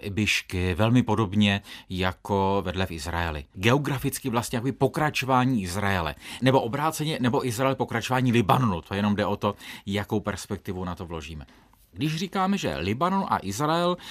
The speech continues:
spolu vlastně geograficky souvisejí, tak se to hlavně týká té nejjižnější části. Protože Libanon obecně je země maličkatá, ona je pro představu velká jako středočeský kraj,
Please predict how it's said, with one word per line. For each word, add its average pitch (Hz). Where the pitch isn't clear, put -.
spolu 147
vlastně 135
geograficky 147
souvisejí, 165
tak -
se 196
to 190
hlavně 131
týká 170
té 160
nejjižnější 147
části. 95
Protože 139
Libanon 156
obecně 131
je 127
země 110
maličkatá, 151
ona 117
je 120
pro 98
představu 113
velká 98
jako 107
středočeský 107
kraj, 80